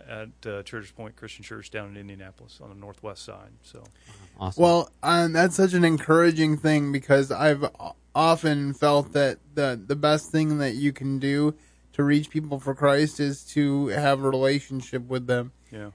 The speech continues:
Speaker 3: And it shows that that pays off, 'cause sometimes it can get discouraging because I think we all have people that we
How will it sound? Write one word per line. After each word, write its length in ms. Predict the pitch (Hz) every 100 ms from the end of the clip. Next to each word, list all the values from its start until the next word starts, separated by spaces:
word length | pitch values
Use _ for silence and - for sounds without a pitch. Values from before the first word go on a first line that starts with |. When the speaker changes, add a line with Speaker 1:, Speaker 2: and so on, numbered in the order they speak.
| -
Speaker 3:
And 220 | 147 143
it 180 | 139 117
shows 400 | 156 151 156 139
that 220 | 147 131
that 320 | 143 135 117
pays 320 | 139 147 139
off, 440 | 139 135 113 - -
'cause 140 | 139
sometimes 500 | 156 151 143 139 143 _ _ _ -
it 60 | 143
can 160 | 143
get 140 | 147 143
discouraging 640 | 143 - 151 151 147 147
because 240 | 139 147 143
I 140 | 139
think 180 | 139 143
we 100 | 147
all 220 | 135 151
have 400 | 151 131 127 123
people 380 | - 139 131 131
that 220 | 131 127 110
we 380 | 131 127 127